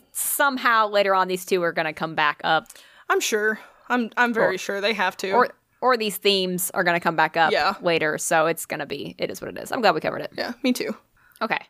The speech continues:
Speaker 2: All right, great.
Speaker 1: So let's, let's wrap it up. So if you wanna check us out, uh, you can sh-, sh-, sh-, find us on our website at W W W dot haunt her I barely know her dot com.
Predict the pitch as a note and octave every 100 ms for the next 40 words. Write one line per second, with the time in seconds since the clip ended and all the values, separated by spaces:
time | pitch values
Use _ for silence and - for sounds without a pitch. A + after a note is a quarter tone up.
0 | _ _ E4 D4+ - D4 - _ _ _
1 | - A#3 A#3 - G#3+ G3+ G3 E3+ - -
2 | - - B3+ A3+ A#3 C4 C#4 C#4 C4+ B3+
3 | A#3+ A#3 A3+ - G#3 F#3 F#3 G3 F#3 -
4 | - - - - - - - - - A#3
5 | A#3 A3+ G3+ F#3 B3 - F#3 F#3+ - F3+
6 | F3+ F3+ F3 E3+ E3+ F3 D#3 - F3 E3+
7 | D#3+ D#3 D#3 D#3 D#3 D#3+ D#3+ D#3 - -
8 | E3+ E3